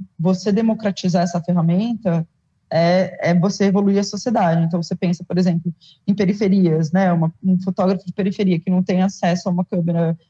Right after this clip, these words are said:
digital profissional, mas ele tem acesso ao celular, ele pode contar as histórias dele, ele pode contar o olhar dele, você pode ter uma pluralidade de olhares,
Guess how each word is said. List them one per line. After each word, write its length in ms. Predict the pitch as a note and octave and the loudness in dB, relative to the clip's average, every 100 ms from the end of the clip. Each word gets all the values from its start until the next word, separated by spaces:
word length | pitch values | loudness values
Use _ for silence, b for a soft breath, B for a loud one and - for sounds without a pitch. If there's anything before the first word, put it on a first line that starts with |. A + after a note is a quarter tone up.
| _ | _
digital 320 | - F3+ G3 | -2 0 0
profissional, 560 | F3+ E3+ - F#3 E3+ D3+ | -2 -4 -4 0 0 0
mas 160 | D#3 F#3 | 0 0
ele 140 | F3+ | 0
tem 140 | F#3+ | 0
acesso 280 | F#3 F#3 F3 | -4 -4 -4
ao 40 | F3+ | -6
celular, 440 | F3 F3 F#3+ A3 B B | -4 -2 -2 -2 B B
ele 140 | A3+ A#3+ | -4 -2
pode 300 | A3+ A3 D#4+ | -2 -4 -2
contar 240 | A3+ G#3+ | -2 0
as 100 | F#3 | 0
histórias 420 | F3+ - E3 F3 | 0 0 0 0
dele, 260 | D#3+ D#3+ D#3 | 0 -2 0
ele 140 | E3 | -2
pode 320 | F3+ G#3+ G#3+ - | 0 -2 -2 -4
contar 260 | G3 F#3 | -2 0
o 80 | F3+ | 2
olhar 300 | F3 F3 E3 | 2 2 2
dele, 300 | E3 D#3+ D#3+ | 0 0 0
você 260 | D#3+ E3 F3 | -2 -4 -4
pode 280 | G3 G#3 A3+ | -4 -2 -2
ter 100 | G3+ | -2
uma 120 | F#3+ | -2
pluralidade 680 | G#3+ G3+ F#3+ F3 F3 E3+ | 0 0 2 2 2 2
de 80 | E3+ | 2
olhares, 460 | E3+ E3 D#3+ D#3 | 2 0 0 -4